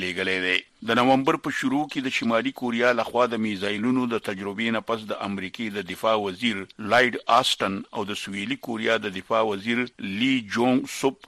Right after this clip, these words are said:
پینټاګان کې خپلو کې ملاقات وکړو. د دوی دا ملاقات د امریکې او د سویلي کوریا ترمنځ د سلا مشورو په لړ کې څلور پنځوسم ملاقات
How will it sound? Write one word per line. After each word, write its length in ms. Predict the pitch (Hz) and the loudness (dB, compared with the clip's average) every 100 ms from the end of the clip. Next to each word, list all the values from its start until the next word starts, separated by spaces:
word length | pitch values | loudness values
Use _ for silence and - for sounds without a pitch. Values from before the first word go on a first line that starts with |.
| - | -4
پینټاګان 640 | 110 104 107 101 120 135 120 | -2 2 2 4 4 4 0
کې 200 | 127 - | -4 -4
خپلو 300 | - 135 123 | -4 -4 -4
کې 140 | 98 98 | -4 -2
ملاقات 500 | 92 - 104 101 _ 135 | -2 0 0 0 _ 0
وکړو. 280 | - - 92 - - | 2 -4 -6 -10 -4
د 140 | 120 107 | -2 0
دوی 140 | 185 139 | -4 4
دا 100 | 151 151 | 4 6
ملاقات 500 | 135 120 - 139 131 | 4 4 4 2 2
د 120 | 117 113 | -2 -2
امریکې 320 | 104 104 - 143 | -2 -4 -2 0
او 80 | 117 | 0
د 100 | - | -4
سویلي 340 | 110 104 127 - | -6 -4 -6 -4
کوریا 320 | 120 107 120 117 | -4 0 0 0
ترمنځ 760 | 110 92 117 120 127 123 - 101 | -4 -2 -2 2 4 4 0 -6
د 100 | - | -2
سلا 240 | 101 117 135 117 | 4 6 6 4
مشورو 400 | - 110 107 120 | -2 -4 -2 -2
په 220 | 110 104 | -2 0
لړ 80 | 127 127 | 0 0
کې 140 | 107 95 - - - | -6 -8 -10 -10 -4
څلور 380 | 98 117 139 - | 2 2 2 0
پنځوسم 640 | 110 104 104 101 135 135 110 | -4 -2 -4 -4 -2 0 0
ملاقات 480 | 101 95 - 123 | 0 0 4 2